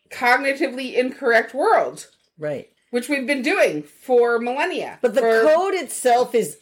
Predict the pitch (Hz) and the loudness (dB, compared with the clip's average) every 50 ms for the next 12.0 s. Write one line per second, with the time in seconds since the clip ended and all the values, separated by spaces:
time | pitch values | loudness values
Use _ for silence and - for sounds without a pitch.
0 | _ - 214 214 226 226 226 254 240 - - 226 226 233 269 311 - 226 208 175 | _ -2 0 2 2 2 2 0 0 2 4 4 6 6 6 6 4 4 2 2
1 | 156 175 165 719 762 339 240 175 - - 117 - 196 190 - 269 294 320 349 359 | 4 4 6 6 6 4 2 0 -2 -4 -6 -6 -8 -4 2 2 4 4 4 2
2 | 359 311 208 220 220 220 214 220 214 185 147 160 175 196 214 214 214 - 190 - | 0 -2 0 0 2 2 2 2 2 0 -2 0 2 4 4 4 2 2 -2 -2
3 | - 131 - - - - _ _ _ _ _ _ _ _ _ - 175 185 180 - | -2 -6 -10 -10 -10 -14 _ _ _ _ _ _ _ _ _ -2 -2 0 0 0
4 | - 220 208 208 208 - 214 190 170 190 190 - - 208 185 180 175 175 175 175 | 2 4 4 4 4 2 0 0 0 -2 -4 -4 -2 0 2 2 2 2 2 2
5 | 170 156 147 160 160 160 156 156 - - _ - 160 156 156 - - - _ - | 2 2 2 0 0 0 0 -4 -6 -6 _ -4 -2 -2 -2 -4 -8 -8 _ -4
6 | 160 160 160 151 151 143 - 165 165 165 160 156 156 160 151 - - - - 151 | -2 -2 0 0 -2 -2 0 2 4 4 4 4 4 2 2 -2 -4 -2 0 0
7 | 143 135 135 - - 143 143 139 139 139 143 _ _ - - - - - - - | 0 -2 -4 -4 -4 -4 -4 -4 -4 -8 -10 _ _ -20 -20 -20 -20 -20 -20 -20
8 | _ _ - 151 147 147 143 147 - 160 165 165 170 180 175 - - 175 165 - | _ _ -4 -2 -2 -2 -2 -4 -4 0 2 4 4 4 2 2 2 2 2 4
9 | - 165 165 165 160 - - - - - - - - - - 160 170 160 156 - | 2 2 2 0 -4 -8 -10 -10 -8 -8 -10 -10 -8 -2 0 2 2 2 2 0
10 | - 165 160 156 156 156 156 147 151 147 - - 170 160 156 151 - - - 165 | 0 2 4 4 4 4 2 0 -2 -4 0 0 0 2 0 -2 -2 -4 -2 -2
11 | - - 156 147 139 - 185 190 170 151 160 156 - - 165 151 135 - - - | -2 0 0 -2 -2 0 2 2 2 2 -2 -4 0 0 0 0 0 -4 -10 -14